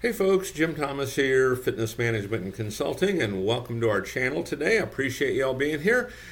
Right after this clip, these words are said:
And if you're new to the channel, if you're finding us that very first time, you know, welcome as well. It's good to have you. And our topic for you today, it's boosting your revenues with effective after-sale follow-up.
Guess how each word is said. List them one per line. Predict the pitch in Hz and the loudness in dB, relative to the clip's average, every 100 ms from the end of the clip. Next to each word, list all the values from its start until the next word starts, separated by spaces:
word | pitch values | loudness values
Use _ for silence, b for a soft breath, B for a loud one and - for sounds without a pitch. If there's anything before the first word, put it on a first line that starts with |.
| B | B
And | 127 135 | 0 2
if | 135 135 | 2 0
you're | |
new | 131 170 | 6 8
to | 180 | 8
the | 170 | 4
channel, | - 156 156 151 123 | 2 0 0 0 2
if | 113 - | 2 2
you're | 113 | 0
finding | 127 123 120 | 2 2 2
us | 117 | 2
that | 120 110 | 2 4
very | 107 110 | 4 4
first | 104 104 - | 2 -2 -2
time, | 107 101 98 98 B B | -2 -2 -2 -6 B B
you | 107 | 0
know, | 98 | 2
welcome | 95 107 107 98 | 4 2 2 -2
as | 95 92 | -2 0
well. | 92 92 90 - - | 0 0 -2 -8 -14
It's | 92 - | -14 -4
good | 92 87 | -4 -2
to | 85 | -4
have | 87 80 | -4 -4
you. | 87 - B B B - | -6 -8 B B B -2
And | 131 | 2
our | 127 | 2
topic | - 208 247 240 147 | 0 0 2 4 4
for | - 123 | 6 6
you | |
today, | 110 107 101 101 101 B B - | 6 6 6 4 2 B B 4
it's | 123 - - | 4 4 -4
boosting | - 107 165 247 - 240 214 170 | -8 6 8 8 4 0 2 2
your | 147 | 4
revenues | 151 226 226 151 123 110 113 110 | 6 8 8 6 6 6 4 2
with | 110 117 | 0 2
effective | 107 - - - 190 - 175 170 165 - - | 2 0 -4 0 0 2 4 4 2 -6 0
after-sale | 131 151 - 156 151 - - 127 135 123 123 120 - - | 2 2 0 -2 0 -2 -4 0 2 4 4 2 -2 -8
follow-up. | - 110 104 - 78 - | -2 0 2 0 -4 -8